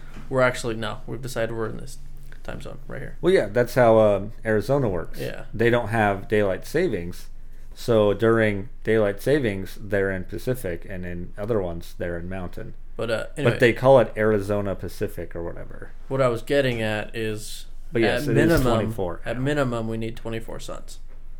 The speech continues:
Speaker 1: But we're probably gonna need more or less, depending on how people have
Speaker 2: I mean, there's no, like, climate backdrops for putting that much heat.
Speaker 1: No.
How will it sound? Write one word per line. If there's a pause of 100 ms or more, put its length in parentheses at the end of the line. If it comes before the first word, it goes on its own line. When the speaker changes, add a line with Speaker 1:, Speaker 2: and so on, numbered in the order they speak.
(500)
Speaker 1:
But (200)
we're
probably
gonna
need (120)
more
or
less,
depending
on
how
people
have (1700)
Speaker 2:
I
mean,
there's
no,
like,
climate (1040)
backdrops
for
putting
that
much (220)
heat. (640)
Speaker 1:
No.